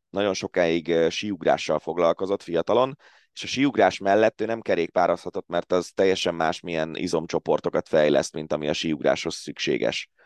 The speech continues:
És, ö, miután abba hagyta a síugrást, azután kezdett el, ö, ö, kerékpározni komolyabb szinten, sokkal később, mint ami a, a megszokott,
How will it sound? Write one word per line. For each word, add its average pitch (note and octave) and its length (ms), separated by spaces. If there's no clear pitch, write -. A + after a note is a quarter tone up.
És, E2+ 500
ö, F2+ 280
miután G2 420
abba C3 200
hagyta A2 280
a F#2 40
síugrást, G2 640
azután G2+ 480
kezdett F2+ 480
el, G2 260
ö, E2+ 460
ö, C#2 440
kerékpározni F2 680
komolyabb F#2 400
szinten, F#2 380
sokkal G#2 380
később, F2 460
mint D#2+ 280
ami D#2+ 240
a, D2+ 240
a - 140
megszokott, F#2 680